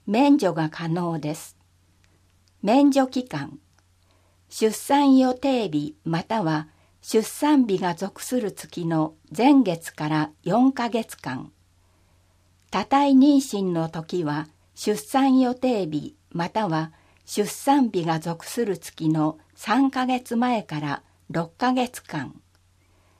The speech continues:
なお、出産とは妊娠八十五日、四ヶ月以上で生まれた時で、死産、流産、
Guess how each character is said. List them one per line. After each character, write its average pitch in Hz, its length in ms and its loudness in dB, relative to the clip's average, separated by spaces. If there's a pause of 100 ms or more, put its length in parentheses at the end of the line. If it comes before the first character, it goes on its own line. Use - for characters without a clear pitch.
(240)
な 214 260 0
お、 170 160 -4 (180)
出 226 280 -2
産 269 420 2
と 233 180 -4
は 165 280 -4 (560)
妊 247 220 6
娠 247 360 0
八 254 380 -4
十 247 280 -2
五 214 160 -4
日、 160 500 -8 (540)
四 247 320 2
ヶ 254 160 -2
月 208 460 -4 (140)
以 285 160 2
上 208 280 0
で 160 120 -4
生 151 100 2
ま 190 180 2
れ 190 140 -4
た 180 140 -8
時 170 300 -8
で、 143 260 -10 (500)
死 254 240 -2
産、 160 360 -4 (480)
流 226 300 2
産、 135 320 -10